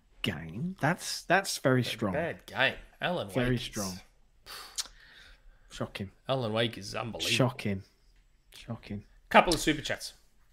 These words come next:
Speaker 1: Oh.
Speaker 2: Falaxis eighty-three. "Wasn't around last week, but better late than never. Congrats on one hundred and one episodes." Thanks, mate.
Speaker 1: Thanks, Falaxis.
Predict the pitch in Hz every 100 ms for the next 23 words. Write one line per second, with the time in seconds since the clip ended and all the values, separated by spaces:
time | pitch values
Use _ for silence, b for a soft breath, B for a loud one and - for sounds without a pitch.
0 | - 151 175 170 - 147 143 127 113 104
1 | 104 - _ _ _ _ _ _ - -
2 | 143 208 175 175 190 202 147 120 - 165
3 | 170 - - 117 175 190 185 196 185 190
4 | 202 175 165 - _ _ _ - 147 202
5 | 202 - 156 143 135 170 156 156 151 156
6 | - 143 143 147 143 - _ 127 120 113
7 | - - 120 107 - 92 90 - - _
8 | _ _ _ _ - 127 - 127 98 113
9 | 104 113 220 220 -